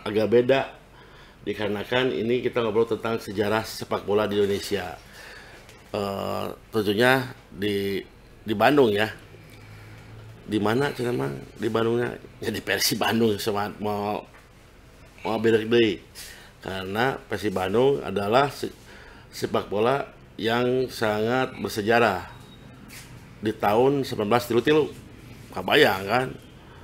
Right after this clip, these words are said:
Zaman Aki Uwing berarti. Nah, ayeuna teh keur rame ngebahas tentang perubahan lahir Persib Bandung anu sembilan belas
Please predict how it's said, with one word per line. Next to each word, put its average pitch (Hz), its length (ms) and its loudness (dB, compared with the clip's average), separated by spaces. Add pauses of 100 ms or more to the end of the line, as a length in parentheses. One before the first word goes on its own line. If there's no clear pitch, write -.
(240)
Zaman 101 320 0 (880)
Aki - 240 -4
Uwing 120 400 2
berarti. 120 340 0 (840)
Nah, 120 320 4 (480)
ayeuna 123 320 4
teh 156 240 2
keur 131 180 0
rame 113 460 0 (560)
ngebahas 107 560 0
tentang 117 480 -2 (640)
perubahan 117 640 2
lahir 113 480 0 (720)
Persib 110 320 -2
Bandung 123 480 0 (400)
anu 101 560 2
sembilan 104 320 -6
belas 104 160 -2